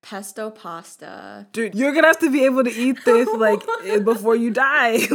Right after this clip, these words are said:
Speaker 2: Like,
Speaker 1: Bitch, you don't think I can? I got an endless stomach.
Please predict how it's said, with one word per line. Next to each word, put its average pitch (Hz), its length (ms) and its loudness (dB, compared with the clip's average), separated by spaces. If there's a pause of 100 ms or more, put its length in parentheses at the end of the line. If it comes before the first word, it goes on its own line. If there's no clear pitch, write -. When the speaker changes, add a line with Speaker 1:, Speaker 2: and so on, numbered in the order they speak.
(400)
Speaker 2:
Like, 285 240 4
Speaker 1:
Bitch, 269 240 -8
you 277 80 -8
don't 330 160 -8
think 294 160 -8
I 302 100 -6
can? 294 560 -10 (400)
I 302 100 -4
got 349 220 -4
an 339 200 -8
endless 359 240 -14
stomach. 247 720 -12